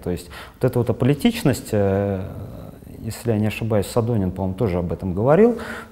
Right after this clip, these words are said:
э, это вот продукт, э, вот этого современного образования. То есть человек, которому, который считает, что это всё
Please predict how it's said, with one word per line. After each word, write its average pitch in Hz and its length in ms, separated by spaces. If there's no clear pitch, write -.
э, 95 400
это 127 220
вот 139 260
продукт, 131 500
э, 98 280
вот - 180
этого 113 200
современного 117 580
образования. 98 560
То 120 140
есть - 220
человек, 247 300
которому, 143 480
который 160 300
считает, 147 400
что - 180
это 127 160
всё 104 640